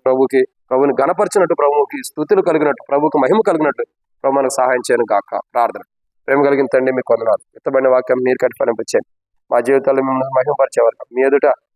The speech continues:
మీరు ఇచ్చిన ఆభరణం ధరించుకుని, ఆత్మీయమైన ఆభరణములు ధరించుకుని, మీ ఎదుట సాగిలపడి మిమ్మల్ని ఆరాధించే వరకు స్థిరపరచమని యేసు ప్రభు నామములో ప్రార్థించి స్తుతించి అడిగి వేడుకుంటున్నాను తండ్రి.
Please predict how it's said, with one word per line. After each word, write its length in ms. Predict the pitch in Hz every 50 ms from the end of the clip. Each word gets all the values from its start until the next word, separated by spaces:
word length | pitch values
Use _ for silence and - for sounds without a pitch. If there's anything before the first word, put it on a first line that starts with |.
| _ _ _ -
మీరు 120 | 131 139
ఇచ్చిన 220 | 147 - - 156 143
ఆభరణం 300 | 143 143 147 151 151 147 135 139
ధరించుకుని, 420 | 147 156 180 185 - - 160 139
ఆత్మీయమైన 420 | 135 147 - - 160 156 160 151
ఆభరణములు 460 | 143 139 143 143 151 147 143 139 143 139 -
ధరించుకుని, 360 | 135 135 135 131 - - 127
మీ 100 | 127 131
ఎదుట 120 | 131 135 131
సాగిలపడి 580 | - - 131 135 151 170 185 190 - 156 143 120 - _ _ _ _ _
మిమ్మల్ని 240 | - 131 131 131 131
ఆరాధించే 460 | 139 165 185 208 190 202 190 - 180
వరకు 140 | 160 156 143
స్థిరపరచమని 600 | 135 - 131 131 127 - 131 - - 127 110 110 - - _ _ _ -
యేసు 220 | 135 156 160 - 170
ప్రభు 240 | 156 - 147 139 143
నామములో 280 | 139 135 135 131 131 -
ప్రార్థించి 440 | - 127 123 123 123 135 131 - 143
స్తుతించి 380 | 139 - - 127 127 127 117 123
అడిగి 120 | 120 127
వేడుకుంటున్నాను 440 | 123 123 - 120 117 - 110 117 135
తండ్రి. 340 | - - 123 107 - -